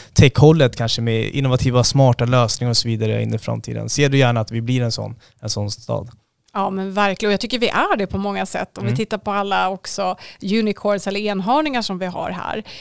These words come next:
Speaker 2: Eh, både inom, jag menar, finanssektorn som har revolutionerat, eh, ja, betalningssystemen med Klarna
Speaker 1: Mm.
Speaker 2: och med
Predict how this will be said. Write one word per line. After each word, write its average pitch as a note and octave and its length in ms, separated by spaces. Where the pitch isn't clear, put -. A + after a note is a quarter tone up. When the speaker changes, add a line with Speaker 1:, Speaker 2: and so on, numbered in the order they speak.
Speaker 2:
Eh, - 440
både G#3 360
inom, C#4 320
jag G#3 100
menar, G3+ 140
finanssektorn G#3 880
som G3 120
har F#3+ 80
revolutionerat, G3+ 1500
eh, E2 320
ja, G#3+ 80
betalningssystemen G3+ 1700
med G3 140
Klarna G3 680
Speaker 1:
Mm. - 120
Speaker 2:
och - 200
med D2+ 320